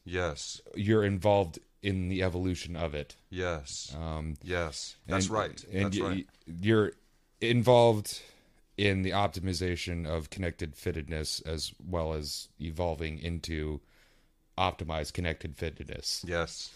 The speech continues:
Speaker 1: Yes.
Speaker 2: Um, yeah, and it, and that's, yeah, I like the word, uh, what was it, uh, tr-, trans-, transjective?
Speaker 1: Transjective.
Speaker 2: You know, it's, it's, it's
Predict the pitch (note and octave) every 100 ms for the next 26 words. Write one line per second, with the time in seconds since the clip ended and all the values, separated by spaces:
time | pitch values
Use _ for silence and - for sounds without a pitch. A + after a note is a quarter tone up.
0 | - - F2 D#2+ D2 C#2 D#2 C#2 D2+ D#2
1 | E2+ - G2 G#2+ F#2+ F2+ G#2+ G#2 G2 -
2 | G2+ F#2 G2 G2+ - - - - G2 G#2
3 | G#2+ A2 G#2 G2+ G2 F#2 F2+ F2 F2 E2+
4 | D#2 - _ _ _ _ - F2 F#2 F2
5 | E2+ - F2 E2 D#2+ D#2+ - _ - -
6 | - - D2+ - G2+ F#2+ - - - G2
7 | F2+ F2+ F2 A#2 A2+ - - F#2 F#2 F2+
8 | - D2+ - D2 - - G2 F#2 F#2 E2
9 | F#2 F#2 F#2+ F#2+ - G2 F#2 - - -